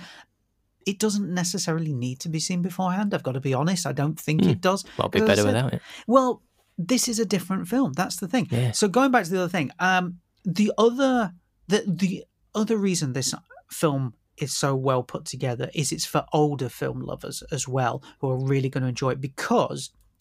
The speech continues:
Speaker 1: it looks and feels very much like a lot of classic and also modern era Chinese films. I mean, the cinematography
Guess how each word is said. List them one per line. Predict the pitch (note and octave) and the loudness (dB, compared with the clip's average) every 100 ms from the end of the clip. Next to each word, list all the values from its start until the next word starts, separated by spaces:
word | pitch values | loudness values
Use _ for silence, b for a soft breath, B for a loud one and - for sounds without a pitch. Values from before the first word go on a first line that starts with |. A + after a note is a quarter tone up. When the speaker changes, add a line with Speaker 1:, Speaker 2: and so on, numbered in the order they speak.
| _ | _
Speaker 1:
it | F3 | 0
looks | E3+ E3+ F#3+ G#3+ - - | 4 6 4 2 -4 -2
and | F#3+ | -2
feels | F3 F3+ C#3+ | 2 2 2
very | C3 E3 G3+ | 2 2 4
much | F3 D#3+ | 0 -2
like | C3 | -4
a | C3+ | -2
lot | C#3 C3 - | -2 -2 -6
of | - | -10
classic | - D3+ - D3 C3+ B B B - | -4 -2 0 -2 -4 B B B 0
and | C4 | 0
also | C4 A#3+ G#3 | 0 0 2
modern | G3 G#3+ G3 F#3+ | 2 2 0 0
era | F3 D3 C3 | 2 2 0
Chinese | C3+ D3+ C3+ C#3 C3+ | 0 0 0 -2 0
films. | B3 D#3 B B B B - | -2 -2 B B B B -2
I | F3+ | 2
mean, | G3 | 2
the | F3+ | 2
cinematography | F3+ C4+ C#4 B3 - - A#3+ F#3 C#3+ - - D#3+ | 0 2 2 2 0 0 2 2 -2 -6 -12 -16